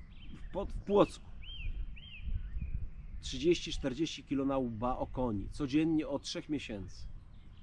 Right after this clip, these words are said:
I nie ma tam ochrony i służb, i nadzoru. A wiecie, co mówią te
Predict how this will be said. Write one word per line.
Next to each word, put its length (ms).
I 80
nie 240
ma 200
tam 380
ochrony 580
i 80
służb, 420
i 60
nadzoru. 560
A 100
wiecie, 240
co 140
mówią 520
te 440